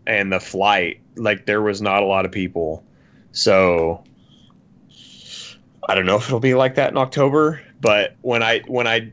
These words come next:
I picked my dad up 'cause he had to fly in from Cleveland kind of at the, right when everything for, where, right when covid first hit. Um, but he only, he said he was one of maybe twenty on that plane,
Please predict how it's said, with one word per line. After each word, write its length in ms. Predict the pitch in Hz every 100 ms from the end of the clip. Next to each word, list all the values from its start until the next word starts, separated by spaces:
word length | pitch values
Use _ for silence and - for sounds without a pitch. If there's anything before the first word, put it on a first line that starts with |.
| -
I 120 | 107
picked 280 | 107 139 151
my 180 | 135 104
dad 280 | 101 110 107
up 260 | 95 -
'cause 200 | - 104
he 160 | - 107
had 180 | 107 101
to 60 |
fly 320 | - 113 104
in 220 | 104 104 101
from 220 | 98 98
Cleveland 760 | - 110 110 95 90 87 - -
kind 240 | - 107 104
of 100 | 101
at 240 | 92 95 -
the, 460 | 95 92 92 92 - _ _ _ _ _ _ _ _ - _ -
right 340 | 107 104 214
when 140 | 190
everything 420 | 113 113 107 110 101
for, 160 | 113
where, 340 | 87 107 120 -
right 240 | 95 120
when 160 | 127 104
covid 340 | - 107 101
first 280 | 92 95 -
hit. 320 | - 92 - - -
Um, 440 | 92 90 85 78 - _
but 400 | 139 107 98 -
he 280 | 131 117 113
only, 340 | 110 107 107 104
he 180 | 117
said 200 | 110 120
he 140 | 104 110
was 240 | 117 107
one 320 | 110 98 98
of 280 | 101 95 98
maybe 400 | 104 92 95 92
twenty 520 | 92 - 90 92 101
on 180 | 101 95
that 180 | 101 -
plane, 460 | 104 95 92 120